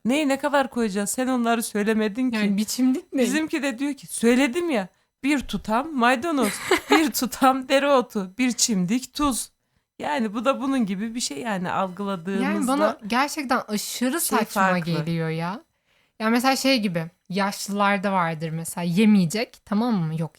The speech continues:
Speaker 2: yani yiyecek de ısrar bekliyor.
Speaker 1: Hı hı.
Speaker 2: Sonra, "Ha, tamam işte azıcık koy, işte kaşığın ucuyla koy, bir kaşık koy." Sonra işte sen gerçekten bir kaşık koyarsın kaşığın ucuyla. Verdiğin zaman bu sefer şey olur. "Ya niye bu kadar az verdi?"
Speaker 1: Aslında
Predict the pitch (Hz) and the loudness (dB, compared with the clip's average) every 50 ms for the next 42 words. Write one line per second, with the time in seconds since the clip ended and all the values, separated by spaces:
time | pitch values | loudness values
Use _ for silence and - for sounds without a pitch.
0 | _ _ 196 185 165 165 156 175 180 170 196 294 - - - - 196 - - 196 | _ _ -8 -4 -4 0 0 0 0 2 0 0 -2 -2 -6 -8 -8 -8 -6 -8
1 | - - - 202 214 220 220 202 175 175 156 - - - 175 175 202 254 508 - | -8 -6 0 2 2 4 4 2 0 -2 -4 -4 -6 -8 -6 -4 -4 -6 -6 -10
2 | _ _ _ - 185 170 160 311 311 320 320 - _ _ _ _ _ _ _ _ | _ _ _ -8 -6 -4 -2 0 0 0 0 -4 _ _ _ _ _ _ _ _
3 | 302 302 - - - 359 339 311 277 233 220 214 208 226 - - - - 311 330 | -10 -10 -8 -4 -2 0 2 4 4 4 2 2 0 -2 -4 -4 -2 0 0 0
4 | 311 254 262 254 214 233 294 269 - _ - - 269 220 185 185 - - - 190 | 2 2 0 0 0 0 -2 -4 -6 _ -2 0 0 0 0 -2 -6 -6 -8 -10
5 | - - _ _ _ _ _ _ - - 311 - - - 330 320 302 302 311 302 | -12 -12 _ _ _ _ _ _ -6 -4 -2 -2 0 2 2 4 4 4 4 4
6 | 247 247 285 285 262 214 214 202 - - - 170 165 180 214 233 - - 269 233 | 4 4 6 6 6 6 6 4 2 0 -4 -4 -4 -6 -8 -6 -4 -4 -4 0
7 | - 285 247 - - - 156 - _ - - 180 185 - 392 - _ _ _ _ | 0 0 0 2 0 -4 -6 -6 _ -10 -8 -8 -8 -8 -10 -14 _ _ _ _
8 | _ _ - - 285 285 285 - - 277 - 302 302 285 285 294 294 - - 262 | _ _ -2 0 2 2 2 0 -2 -2 -2 0 0 2 2 0 0 0 -6 -4
9 | - 294 285 285 262 269 - - 269 - 294 - _ - 254 233 214 196 196 190 | -2 0 2 2 0 0 -2 -4 -4 -4 -4 -6 _ 0 2 4 4 2 2 0
10 | - 196 196 - - 190 - - - 185 190 185 190 185 165 180 180 190 196 349 | -2 -4 -2 -2 -4 -4 -4 -2 -2 0 0 0 0 0 -2 -2 -4 -4 -4 -8
11 | 403 494 - _ _ _ _ _ _ _ 240 233 233 247 233 285 285 254 262 285 | -12 -14 -14 _ _ _ _ _ _ _ 2 2 4 4 4 4 4 4 4 4
12 | 294 285 285 277 311 302 - 330 330 - - - 254 214 180 156 147 151 - - | 6 4 4 2 0 0 0 0 0 0 0 0 0 0 0 -2 -4 -8 -10 -14
13 | _ _ _ _ - 190 202 208 226 240 240 208 226 262 262 214 214 208 190 185 | _ _ _ _ 0 4 6 8 8 8 8 6 6 6 6 6 6 6 8 6
14 | 180 175 170 165 175 170 165 160 156 151 147 170 160 156 170 190 196 - - 233 | 6 4 4 2 2 2 2 2 -2 -2 -4 -4 0 2 2 2 2 0 -2 -2
15 | 214 220 208 233 233 220 - - | -2 -2 -2 -2 -2 -2 -4 -8